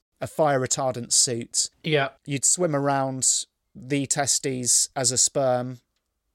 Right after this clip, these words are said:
Speaker 1: while hearing grunts or, you know, loving sounds outside, muffled outside of the,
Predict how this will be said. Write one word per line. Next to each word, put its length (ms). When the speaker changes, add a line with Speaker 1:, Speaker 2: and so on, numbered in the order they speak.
Speaker 1:
while 360
hearing 720
grunts 440
or, 280
you 120
know, 80
loving 380
sounds 340
outside, 500
muffled 460
outside 480
of 100
the, 140